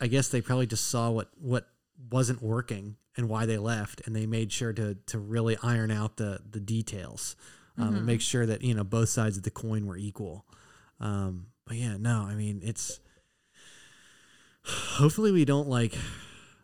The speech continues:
Speaker 1: you know, revert to, to, to something here. I mean, my fear is that you know, I, from what it sounds like, the Democrats are, are kind of on the run here. And I don't think,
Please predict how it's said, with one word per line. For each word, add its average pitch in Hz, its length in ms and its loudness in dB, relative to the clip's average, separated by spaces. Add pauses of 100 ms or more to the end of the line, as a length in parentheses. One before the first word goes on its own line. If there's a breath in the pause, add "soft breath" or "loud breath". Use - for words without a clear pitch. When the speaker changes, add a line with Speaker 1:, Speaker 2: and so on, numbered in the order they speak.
(140 loud breath)
Speaker 1:
you 127 160 4
know, 98 340 -2
revert 120 540 4
to, 110 340 -2 (180)
to, 110 360 -4
to 120 100 -4
something 110 360 -4
here. 107 340 -4
I 110 60 -4
mean, 117 280 0
my 123 260 0
fear 139 320 0
is 101 140 -2
that 101 240 -4 (1040)
you 113 100 2
know, 104 100 0
I, 101 420 -6 (340)
from 135 140 -2
what 147 120 4
it 127 80 0
sounds 120 340 0
like, 98 200 -6 (800)
the 117 80 -8
Democrats 110 640 -4
are, 95 240 -10 (100)
are 110 120 -8
kind 110 240 -2
of 104 80 -2
on 104 100 0
the 98 80 -6
run 101 240 -4
here. 98 360 -10 (400 loud breath)
And 110 100 -6
I 110 80 -4
don't 117 200 0
think, 117 280 -2